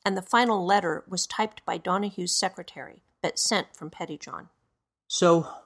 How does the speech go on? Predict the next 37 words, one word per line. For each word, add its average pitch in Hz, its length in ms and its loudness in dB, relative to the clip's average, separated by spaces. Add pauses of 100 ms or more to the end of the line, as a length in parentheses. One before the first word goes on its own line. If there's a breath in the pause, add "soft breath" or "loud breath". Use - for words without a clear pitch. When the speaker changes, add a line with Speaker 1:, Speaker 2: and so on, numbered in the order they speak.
(120)
Speaker 2:
what 202 280 0
do 202 80 4
we 160 180 4
know 104 340 0
about 76 260 -8
the 76 160 -12
invoice? - 560 -10 (680)
Not 117 180 0
a 90 40 -4
lot. 85 520 2 (800)
We 135 80 0
have 120 180 0
all 185 200 6
of 247 120 0
Pettyjohn's 131 560 0 (100)
invoices 90 440 -8
from 87 180 -10
the 82 80 -16
case, - 420 -16 (640)
and 127 80 -2
it 131 40 0
was 131 120 0
the 135 80 0
last 196 360 4
one 180 160 2
submitted 113 540 -2 (180)
and 113 260 -6
paid. 76 400 -6 (680)
It - 260 -2
looks 262 360 0
like 156 180 0
all 98 200 0
of 95 60 -8
the 87 140 -6
others, 87 360 -8
except - 460 -2
that 147 200 0